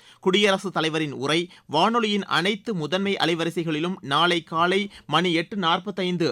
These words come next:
மணிக்கும் மாலை மணி ஐந்து முப்பதுக்கும் மறு ஒலிபரப்பு செய்யப்படுகிறது. இந்த தினத்தையொட்டி பிரதமர் திரு நரேந்திர மோடி பீகாரின் ஜம்முவில் நடைபெறும் நிகழ்ச்சியில் நாளை பங்கேற்கிறார்.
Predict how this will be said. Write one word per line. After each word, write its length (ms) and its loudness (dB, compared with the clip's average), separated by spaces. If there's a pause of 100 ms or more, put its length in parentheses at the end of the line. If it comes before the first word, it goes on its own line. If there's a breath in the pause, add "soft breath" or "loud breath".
மணிக்கும் 480 -4 (840 soft breath)
மாலை 400 4 (140)
மணி 280 0
ஐந்து 320 2
முப்பதுக்கும் 560 -4
மறு 300 4
ஒலிபரப்பு 480 0
செய்யப்படுகிறது. 720 -2 (220 soft breath)
இந்த 260 2
தினத்தையொட்டி 560 0
பிரதமர் 440 -2
திரு 140 0
நரேந்திர 400 0
மோடி 280 0
பீகாரின் 540 0
ஜம்முவில் 480 0
நடைபெறும் 440 -2
நிகழ்ச்சியில் 520 -4
நாளை 220 0
பங்கேற்கிறார். 600 -2